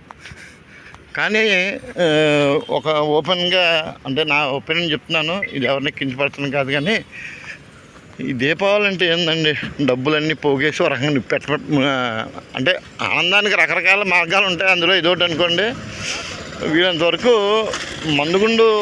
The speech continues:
తక్కువ కాల్చడానికే ప్రయత్నించండి. ఆ,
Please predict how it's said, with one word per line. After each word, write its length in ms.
తక్కువ 380
కాల్చడానికే 540
ప్రయత్నించండి. 1120
ఆ, 20